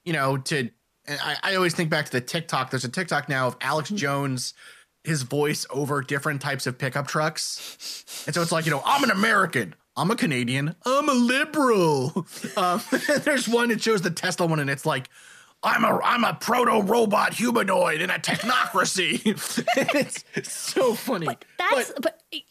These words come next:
Speaker 2: you're, what you're bringing up is sort of a good point, 'cause it's like, what is a brand? Like, how do you, like, it's a very squishy thing.
Speaker 1: Yes.
Speaker 2: It's
Speaker 1: But
Speaker 2: very
Speaker 1: so this,
Speaker 2: squishy.
Speaker 1: so these, these early forms of advertising, though, again,
Speaker 2: Mm-hmm.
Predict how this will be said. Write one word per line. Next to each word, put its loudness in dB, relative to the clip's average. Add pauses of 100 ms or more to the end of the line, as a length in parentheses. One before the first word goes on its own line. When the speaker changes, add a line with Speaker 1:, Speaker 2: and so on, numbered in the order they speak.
(200)
Speaker 2:
you're, -2
what 2
you're -2
bringing -2
up -4
is -4
sort -2
of -2
a -4
good -6
point, -8
'cause -10
it's -10
like, -4
what -2
is -2
a -2
brand? -4
Like, -4
how -2
do 0
you, -4 (200)
like, -4
it's -8
a -2
very 0
squishy -4 (400)
thing. 0
Speaker 1:
Yes. -4 (380)
Speaker 2:
It's -12
Speaker 1:
But 2
Speaker 2:
very 4
Speaker 1:
so 4
this, 0
Speaker 2:
squishy. -20 (300)
Speaker 1:
so 0
these, 0
these -2
early 0
forms -2
of 2
advertising, 0
though, 2
again, -2
Speaker 2:
Mm-hmm. -10